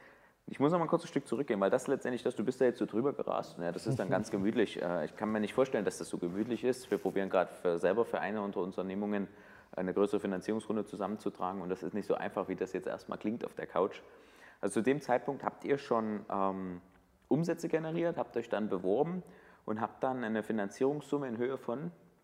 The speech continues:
Speaker 2: Die war damals im unteren siebenstelligen Bereich, genau.
Speaker 1: Zusammengesammelt. Das Geld wird dir dann einfach hingekippt und gesagt, "Mach mal."
Speaker 2: Hm. Ja,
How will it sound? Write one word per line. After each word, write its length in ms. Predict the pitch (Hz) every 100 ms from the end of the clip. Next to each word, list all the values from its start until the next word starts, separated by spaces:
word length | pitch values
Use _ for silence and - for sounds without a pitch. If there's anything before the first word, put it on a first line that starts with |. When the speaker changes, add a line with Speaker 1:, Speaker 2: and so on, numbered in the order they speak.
| - -
Speaker 2:
Die 80 | 107
war 80 | 101
damals 340 | 113 127 120
im 80 | 98
unteren 300 | 113 110 104
siebenstelligen 520 | 104 113 113 107 104
Bereich, 460 | 98 101 101 95 - _ _ _ _ _
genau. 340 | - 104 101 -
Speaker 1:
Zusammengesammelt. 800 | - 107 113 160 151 160 175 175 - - - _ _ -
Das 180 | 139
Geld 160 | 151 139
wird 140 | 135
dir 60 | 135
dann 120 | 131
einfach 220 | 107 117
hingekippt 500 | 117 147 156 160 -
und 80 | 139
gesagt, 260 | 131 123 113
"Mach 140 | 101
mal." 160 | 104 - - _ _ _ _ _ _ _ _ _ _ _ _ _ _ -
Speaker 2:
Hm. 180 | 185 123 - - - - _ _ _ - - - _ -
Ja, 180 | -